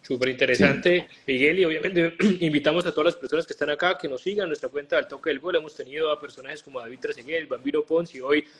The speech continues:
Speaker 1: nada más y nada menos que Miguel Simón. Retornando a, a lo que es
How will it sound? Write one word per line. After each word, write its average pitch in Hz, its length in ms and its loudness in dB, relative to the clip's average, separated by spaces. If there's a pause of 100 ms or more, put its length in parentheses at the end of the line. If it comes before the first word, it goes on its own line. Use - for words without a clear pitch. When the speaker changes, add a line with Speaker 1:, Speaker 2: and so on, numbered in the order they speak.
(140)
Speaker 1:
nada 143 200 -2
más 147 180 -2
y 151 40 -8
nada 151 160 -2
menos 151 240 -2
que - 80 -6
Miguel 127 300 -2
Simón. 151 340 0
Retornando 170 760 2
a, 208 60 6 (100)
a 165 80 -2
lo 160 100 -2
que 147 280 4
es - 220 -8